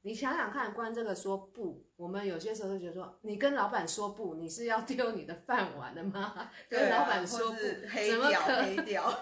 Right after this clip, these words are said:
Speaker 1: <laughs> 这个被拉黑嘛。对，但是这边所强调的说不的用意就是说，你，你透过一个对外界说不，其实反过来你在跟你自己说 yes，就是说是的。也就是说，
Speaker 2: 哦。
Speaker 1: 我们首先可以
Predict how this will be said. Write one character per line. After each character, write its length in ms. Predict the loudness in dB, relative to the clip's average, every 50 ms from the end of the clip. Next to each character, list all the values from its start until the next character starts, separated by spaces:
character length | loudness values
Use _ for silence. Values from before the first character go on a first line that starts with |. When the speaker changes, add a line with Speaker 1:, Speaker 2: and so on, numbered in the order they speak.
| -6 -10
Speaker 1:
<laughs> 280 | -12 -8 -6 -6 -6 -4
这 140 | -4 -4 -2
个 140 | 0 0
被 140 | 2 2 4
拉 280 | 6 8 8 8 8 6
黑 320 | 4 2 -2 -2 -2 -4
嘛。 320 | -4 -4 -2 -2 -4 -4 -6 -10 -12 -12 -8 -4 -2
对， 160 | -2 0 0
但 180 | -2 -2 -4
是 240 | -4 -6 -8 -10 -16 _ _
这 140 | -12 -10 -6
边 160 | -4 -4 -4
所 160 | -4 -4 -4
强 220 | -6 -6 -6 -4 -2
调 180 | -2 0 0
的 60 | 0 0
说 420 | -2 -4 -4 -2 -2 -2 -4 -4
不 340 | -8 -12 -10 -8 -6 -6 -6
的 220 | -6 -6 -8 -8
用 340 | -6 -4 -4 -4 -4 -4 -4
意 80 | -6 -6
就 160 | -4 -4 -4
是 120 | -4 -4
说， 300 | -6 -6 -6 -8 -8 -8
你， 260 | -8 -10 -12 -12 -16 _ _ _ _ _
你 100 | -8 -8
透 240 | -6 -2 -2 -2 -2
过 180 | -2 -2 -2 -2
一 120 | -2 -4
个 320 | -6 -6 -4 -4 -4 -4
对 200 | -6 -4 -2 -2
外 160 | 0 0 0 -2
界 180 | -2 -2 -4
说 300 | -2 -4 -4 -4 -6 -8
不， 220 | -8 -8 -10 -10 -6
其 320 | -6 -6 -4 -4 -6 -6
实 200 | -6 -6 -6 -8
反 280 | -8 -8 -10 -10 -10 -8
过 160 | -6 -6 -6
来 80 | -6
你 100 | -6 -8
在 180 | -8 -8 -8 -8
跟 200 | -8 -10 -10 -10
你 80 | -10 -12
自 140 | -14 -16
己 180 | -16 -16 -18 -16
说 460 | -12 -10 -10 -8 -8 -8 -10 -8 -10 -10
yes， 600 | -12 -14 -12 -8 -8 -8 -8 -6 -6 -6 -6 -6 -10 _ _ _ _ _ _ _ _ _ _ _
就 120 | -8 -6
是 100 | -6 -4
说 260 | -4 -6 -6 -6 -6 -4
是 340 | -2 -2 0 -2 -2 -4
的。 280 | -6 -10 -14 -18 -20 -20 _ _ _ _ _ _ _ _ _ -8
也 80 | -6
就 100 | -4 -2 -2
是 60 | -2
说， 180 | -2 -2 -2 -2
Speaker 2:
哦。 140 | -2 -2 -2
Speaker 1:
我 120 | -2 -2
们 160 | -2 0 -2
首 180 | -2 -2 -2 -4
先 220 | -4 -4 -6 -6
可 140 | -6 -6 -6
以 100 | -6 -6